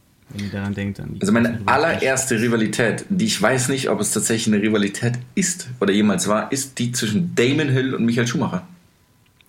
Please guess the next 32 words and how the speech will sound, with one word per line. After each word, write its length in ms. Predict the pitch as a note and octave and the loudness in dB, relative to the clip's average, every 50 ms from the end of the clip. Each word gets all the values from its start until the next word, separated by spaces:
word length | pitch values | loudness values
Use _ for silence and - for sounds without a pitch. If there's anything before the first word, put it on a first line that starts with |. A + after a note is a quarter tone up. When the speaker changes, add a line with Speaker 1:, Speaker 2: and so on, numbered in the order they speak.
| _ _ _ _ _ _ _ _ - - _ - - | _ _ _ _ _ _ _ _ -20 -20 _ -4 0
Speaker 2:
Weil 140 | F#2 G2 G#2 | 2 4 4
damit 260 | G#2+ A2+ A#2 - A#2 | 6 4 4 4 2
ich 120 | A2+ - | 0 2
so, 400 | - A#2 G#2+ G#2 G#2 G#2 G#2 - - | 2 4 4 4 4 4 2 0 0
als 200 | - A2 G#2+ - | 0 2 2 0
ich 60 | - | -2
das 240 | - - - - - - - | -2 -2 -2 -2 -2 0 2
erste 320 | A#2 B2 C3 - - C3+ | 4 4 4 2 2 2
Mal 160 | C3 B2 A#2 | 2 2 2
so 80 | G#2+ G#2 | 2 2
gefühlt 840 | G2+ G#2 - - - - - D3+ D#3+ D#3 D3 - - - - - - - _ _ _ _ _ _ _ _ - - - - - | 2 0 -2 -2 -2 0 0 2 2 2 0 0 -2 -4 -4 -8 -12 -18 _ _ _ _ _ _ _ _ -16 -14 -14 -8 -4
oder 380 | - G2 F#2 F#2 F2 E2+ F2 G2 | 0 2 4 4 4 4 2 0
auch 100 | F#2 - | 0 0
das 160 | - G2 - | 0 0 2
letzte 260 | A#2 C3 B2+ - A2 | 2 2 2 2 2
Mal 180 | G2 F2+ E2+ E2+ | 2 2 2 0
wahrscheinlich 380 | E2+ - - F#2+ F#2 F2 - | 0 0 0 0 0 0 0
bis 120 | - F#2 - | -2 -2 0
dahin 260 | G#2 F#2+ F2 F#2+ F2 | 2 2 2 2 2
Formel 240 | - G#2+ G2 F#2+ - | 2 2 2 4 4
eins 220 | G#2+ C3 B2+ - | 2 2 0 0
geschaut 320 | A2 F2+ - F2+ F2 F2 | 0 0 0 2 2 2
hab, 180 | G#2 A2 - - - - - - - - - - - - - - - - - - - - | 2 0 -2 -4 -10 -16 -20 -20 -20 -20 -20 -20 -18 -16 -16 -16 -16 -16 -18 -12 -4 0
ähm, 300 | - G2+ G2 G2 F#2+ F2+ | 2 2 4 4 4 4
war 160 | G#2 G#2+ - | 4 4 4
immer 220 | - B2 B2 A#2 | 4 4 4 2
dieses 320 | G#2 G#2 G#2 G#2 F#2+ F2 - | 4 2 2 2 2 2 2
Damon 280 | A#2 A#2+ B2+ C3 A#2+ | 2 2 4 4 4
Hill 200 | A2+ B2+ B2 A#2+ | 4 2 2 2
und 100 | G#2+ G#2 | 2 2
Michael 220 | A2 G#2+ A2 G#2+ - | 2 2 2 0 0
Schumacher. 420 | - B2 G#2+ F2+ - F#2 F2+ - | 2 2 2 2 0 -2 -4 -6